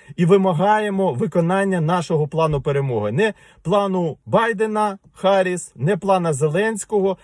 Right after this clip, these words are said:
а українського народу. Воно співпадає з багатьом і республіканцями,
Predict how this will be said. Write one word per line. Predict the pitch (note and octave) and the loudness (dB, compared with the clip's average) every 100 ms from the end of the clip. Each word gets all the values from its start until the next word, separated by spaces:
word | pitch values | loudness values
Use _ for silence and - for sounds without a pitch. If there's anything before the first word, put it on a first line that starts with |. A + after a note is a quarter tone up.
| - | -6
а | C#3+ | 0
українського | E3 D3 D3+ D#3 G3+ - F#3 F3 | 0 0 -2 0 -2 -2 0 0
народу. | F3 E3 C3 A2 | 0 0 -2 -4
Воно | A#2 D3+ G3+ | -2 0 0
співпадає | A#3 - F3+ D3 D#3+ C#3+ B2+ G#2+ | -2 -4 -4 -2 -2 0 2 0
з | G2 | -2
багатьом | G2+ D3 E3 - F3+ C#3+ A#2 - - - | 0 0 0 -2 -2 -2 -4 -12 -20 -12
і | E3+ A3 | 0 2
республіканцями, | G#3 - F3+ F#3 D#3 F3+ E3 D#3 D#3+ D#3 D3+ | 2 -2 -2 -2 0 0 0 -2 -2 -2 -6